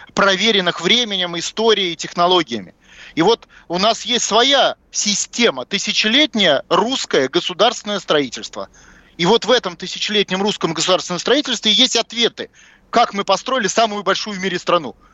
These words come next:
Потому что лучше всех строили, потому что наша си-, система самая лучшая в мире. Вот показатель, территория, вот показатель, население к семнадцатому году было самое большое в мире. То есть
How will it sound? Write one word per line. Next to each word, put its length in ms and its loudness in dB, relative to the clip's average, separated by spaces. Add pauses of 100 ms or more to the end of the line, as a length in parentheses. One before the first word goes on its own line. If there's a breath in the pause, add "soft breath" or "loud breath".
(140 soft breath)
Потому 280 2
что 160 0
лучше 280 2
всех 220 0
строили, 580 4 (260)
потому 160 0
что 140 -4
наша 200 0
си-, 100 -12
система 640 -2 (120)
самая 540 2
лучшая 460 -4
в 80 -12
мире. 360 2 (260)
Вот 380 0
показатель, 600 0
территория, 680 2 (200 soft breath)
вот 240 0
показатель, 560 0
население 640 0
к 40 -10
семнадцатому 580 0
году 320 2 (260 loud breath)
было 220 4
самое 320 2
большое 360 0
в 60 -12
мире. 240 -2 (360 soft breath)
То 100 4
есть 140 0